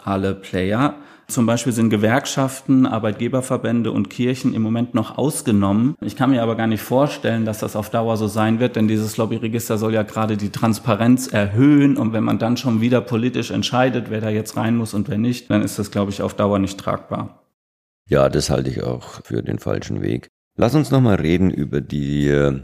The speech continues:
Speaker 2: Lobbyarbeit und wie sie sich in der letzten Zeit verändert hat. Du bist ja jetzt auch schon lange im Geschäft. Was hast du da bemerkt in den letzten zehn Jahren? Zum Beispiel seit Beginn der Finanzkrise.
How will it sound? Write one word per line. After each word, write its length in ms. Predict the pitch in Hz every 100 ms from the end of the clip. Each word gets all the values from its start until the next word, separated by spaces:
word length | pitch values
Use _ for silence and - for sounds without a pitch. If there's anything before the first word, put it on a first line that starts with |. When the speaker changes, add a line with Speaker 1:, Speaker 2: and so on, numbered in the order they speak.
| 67
Speaker 2:
Lobbyarbeit 960 | 73 78 82 - 76 73 73 71 71
und 180 | - 76
wie 80 | 73
sie 160 | 65 67
sich 240 | 67 64
in 80 | 69
der 100 | 62
letzten 380 | 62 - - 60
Zeit 300 | 58 57 -
verändert 500 | - - 53 50 -
hat. 180 | -
Du 80 | 65
bist 200 | 67 73
ja 80 | 78
jetzt 180 | 69 -
auch 100 | 80
schon 200 | - 76
lange 280 | 71 80 76
im 160 | 73
Geschäft. 540 | 67 62 78 80 - - _ _
Was 160 | 92 101
hast 140 | 95
du 60 | 110
da 100 | 98
bemerkt 600 | 92 85 76 65 - - _ _ -
in 260 | 82 76 73 _ _ _ -
den 100 | 80
letzten 360 | 73 - -
zehn 260 | 69 71 65
Jahren? 340 | 60 50 50 - -
Zum 140 | 107
Beispiel 340 | 90 87 - 80
seit 260 | - 58
Beginn 280 | - 64 62
der 100 | 58
Finanzkrise. 720 | - 57 - - 60 53 -